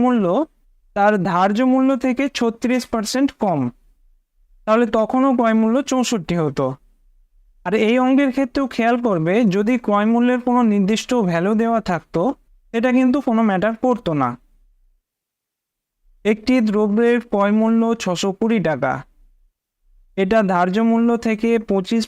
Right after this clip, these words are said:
পার্সেন্ট কম। দ্রব্যটি যদি পনেরো পার্সেন্ট ছাড়ে বিক্রি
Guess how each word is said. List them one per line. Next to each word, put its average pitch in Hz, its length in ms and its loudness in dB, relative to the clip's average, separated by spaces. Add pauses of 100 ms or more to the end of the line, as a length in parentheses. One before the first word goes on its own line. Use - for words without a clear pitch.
পার্সেন্ট 226 420 0 (140)
কম। 160 220 -2 (720)
দ্রব্যটি 202 680 0 (220)
যদি 190 180 2 (120)
পনেরো 214 380 2
পার্সেন্ট 240 460 0
ছাড়ে 196 220 0 (140)
বিক্রি 233 340 0